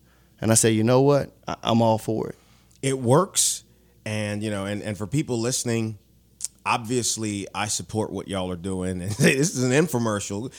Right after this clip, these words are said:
Speaker 2: Well, it kinda isn't, 'cause we came to talk about what happened in New York, but also I support what you're doing because I love y'all to death. Y'all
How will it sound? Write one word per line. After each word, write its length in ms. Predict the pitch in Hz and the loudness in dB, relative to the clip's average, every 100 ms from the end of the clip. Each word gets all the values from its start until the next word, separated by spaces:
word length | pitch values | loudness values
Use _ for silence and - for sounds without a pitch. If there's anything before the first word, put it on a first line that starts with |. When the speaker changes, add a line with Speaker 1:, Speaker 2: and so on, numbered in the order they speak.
| - - | -20 -2
Speaker 2:
Well, 140 | 151 | 2
it 240 | 160 143 - | 2 0 0
kinda 280 | 170 185 151 | 0 2 6
isn't, 380 | 180 143 147 - | 6 6 2 2
'cause 140 | 120 | 0
we 120 | 127 | 0
came 220 | 117 139 131 | 2 2 2
to 60 | |
talk 260 | - 135 120 | 2 0 0
about 440 | 110 110 107 - | 0 2 2 -2
what 420 | 104 113 107 - _ _ _ | -4 0 -2 -4 _ _ _
happened 360 | 120 113 117 107 | -6 -2 -2 0
in 100 | 107 | 0
New 60 | |
York, 300 | 104 117 131 | 0 0 0
but 120 | 113 110 | 0 0
also 260 | 127 113 | 2 0
I 60 | 101 | -2
support 380 | - - 113 90 | -4 -4 -4 -4
what 160 | 101 | -6
you're 80 | 87 | -6
doing 380 | 90 139 117 95 | -2 0 0 -4
because 280 | 98 110 95 | -8 -8 -6
I 60 | |
love 220 | 95 110 104 | -4 -2 -2
y'all 140 | 101 | -2
to 80 | 95 | -2
death. 260 | 107 95 | -4 -2
Y'all 260 | 107 101 | -2 -2